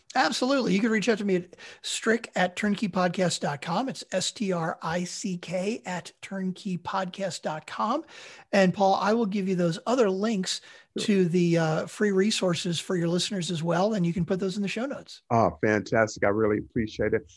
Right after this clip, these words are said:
Speaker 2: And really honored to, uh, interview you, Strickland, because, again, you're my coach,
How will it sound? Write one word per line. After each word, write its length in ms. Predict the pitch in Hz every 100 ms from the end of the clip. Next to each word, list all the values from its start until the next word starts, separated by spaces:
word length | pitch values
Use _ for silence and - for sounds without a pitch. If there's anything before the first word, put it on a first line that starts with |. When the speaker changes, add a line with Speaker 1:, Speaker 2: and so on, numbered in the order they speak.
| _ -
Speaker 2:
And 100 | 139
really 220 | 185 139 139
honored 260 | 143 131
to, 260 | - 104 -
uh, 120 | 104 85 151
interview 400 | 165 117 101 92
you, 180 | 92 92
Strickland, 460 | - 101 82 92
because, 360 | 95 - 107 98
again, 380 | 101 113 120 95
you're 120 | 107
my 200 | 107 107 - -
coach, 340 | 143 - -